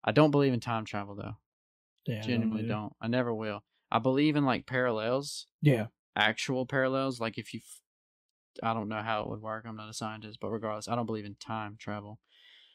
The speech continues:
Speaker 1: I just believe you would end up somewhere else. It's hard for me to believe in teleportation. You know, I do all these portal videos and stuff.
Speaker 2: Yeah.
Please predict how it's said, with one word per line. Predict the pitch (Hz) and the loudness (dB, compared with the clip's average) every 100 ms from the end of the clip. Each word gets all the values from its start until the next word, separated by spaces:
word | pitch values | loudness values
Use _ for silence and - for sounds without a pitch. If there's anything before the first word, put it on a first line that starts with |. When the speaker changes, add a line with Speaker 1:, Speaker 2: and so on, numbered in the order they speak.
| _ _ - | _ _ -10
Speaker 1:
I | 113 | -8
just | 120 | -6
believe | 139 131 113 | 0 2 2
you | 110 | -2
would | 101 | -2
end | 113 | -2
up | 107 | -2
somewhere | - 117 107 107 | -2 -2 -2 -2
else. | 110 - - - _ _ _ _ _ _ _ _ _ _ | -4 -6 -10 -12 _ _ _ _ _ _ _ _ _ _
It's | 117 | -4
hard | 131 151 | 6 6
for | 160 | 8
me | 139 | 4
to | 123 | 4
believe | 113 120 120 | 2 0 0
in | 113 | 0
teleportation. | 127 120 - 113 131 131 113 | -2 -4 -4 -2 0 0 -2
You | 110 | -6
know, | 113 | -6
I | 110 | -6
do | 117 113 | -4 -6
all | |
these | 107 - | -8 -12
portal | - 120 113 | -6 -4 -4
videos | 110 110 113 113 | -8 -10 -10 -12
and | 113 | -8
stuff. | 117 113 - | -6 -6 2
Speaker 2:
Yeah. | 135 117 | 2 2